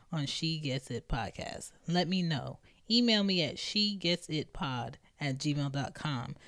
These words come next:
so we can set this thing up. This spot right here can be for you.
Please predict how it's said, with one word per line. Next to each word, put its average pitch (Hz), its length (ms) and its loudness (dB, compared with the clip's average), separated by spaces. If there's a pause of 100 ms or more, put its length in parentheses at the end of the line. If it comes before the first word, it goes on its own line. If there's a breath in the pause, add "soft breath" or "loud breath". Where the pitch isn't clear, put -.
(100)
so - 140 0
we 170 100 6
can 175 180 4
set - 220 -2
this 170 140 -2
thing 214 240 4
up. 302 220 4 (300 soft breath)
This 277 160 2
spot 349 280 6
right 233 180 8
here 302 320 6 (120)
can 302 180 8
be 269 140 8
for 302 180 6
you. 370 380 10